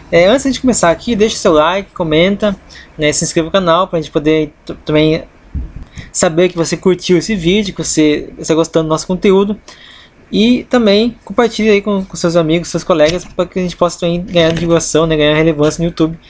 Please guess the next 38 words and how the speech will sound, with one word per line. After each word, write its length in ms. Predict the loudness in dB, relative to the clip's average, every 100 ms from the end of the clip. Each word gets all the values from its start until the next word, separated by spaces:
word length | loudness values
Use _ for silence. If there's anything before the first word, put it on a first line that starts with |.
| -20 -20 -14 -4
com 80 |
a 20 | 0
sua 160 | 2
ajuda, 240 | 2 2 -2
com 80 |
o 40 | 0
seu 120 | 0
apoio, 400 | 0 0 -2 -2
né? 280 | -2 -2 -4 -8 -2
Mas 120 | -2
porque 180 | -2 -2
o 20 |
material 300 | 0 2 0
que 80 | 0
tá, 160 | -2 -2
que 160 | -4
a 20 |
gente 80 | -4
tá 200 | 2 2 0 -18 -12
disponibilizando 480 | -10 -2 0 2 0
aqui 220 | 0 0
é 20 |
um 40 | 2
material 480 | 2 4 2 0 _ -20 -20 _ -6
que 80 | -2
é 20 |
gratuito, 580 | 0 -2 0 0 -2 -6 _ -20 -20 -10
então 400 | -8 0 0 2
é 40 |
uma 100 | 0
forma 180 | 0 -2
de 120 | -2
você, 400 | -2 0 0 0 -2
é, 320 | 2 2 0 _ _ -14 -2
é, 260 | 2 2
nos 160 | 2 0
ajudar, 480 | 0 0 2 0 0
né, 200 | -6